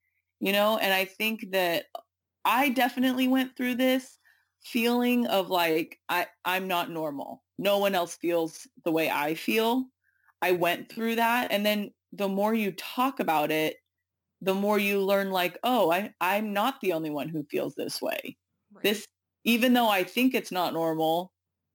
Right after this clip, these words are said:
Speaker 1: may-, it, it is okay that I feel like this. And there's other people I can talk to.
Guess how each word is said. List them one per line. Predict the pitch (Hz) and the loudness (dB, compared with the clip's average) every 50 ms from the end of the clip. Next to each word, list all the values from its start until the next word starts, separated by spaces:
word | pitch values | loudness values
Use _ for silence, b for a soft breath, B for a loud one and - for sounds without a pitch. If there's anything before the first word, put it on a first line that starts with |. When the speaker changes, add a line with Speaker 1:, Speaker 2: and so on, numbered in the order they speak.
| _ _ | _ _
Speaker 1:
may-, | 180 175 165 | -2 -2 -2
it, | - - - - 165 117 - - _ | -2 -2 -2 -2 -2 -2 -2 -4 _
it | - 180 170 120 | 2 2 2 4
is | 185 240 269 247 | 2 2 2 2
okay | 240 185 160 - - 151 147 | 2 0 0 -2 -6 -6 -4
that | - 160 139 | -4 -4 -4
I | 131 151 | -4 -6
feel | - - 160 151 139 123 | -6 -4 -4 -2 -2 -2
like | 127 123 - - - - | -2 -4 -4 -8 -6 -4
this. | 147 131 - - - - | -4 -4 -4 -6 -10 -8
And | - 170 214 | -4 0 2
there's | 180 180 - | 2 2 2
other | - 208 233 240 247 240 | 0 2 2 2 0 0
people | - - - - 151 147 | -2 -4 -4 -2 -2 -2
I | 147 143 | -2 -2
can | - - 151 147 | -2 -4 -6 -4
talk | - - - - - _ - | -4 -4 -4 -4 -8 _ -10
to. | - - - | -8 -8 -6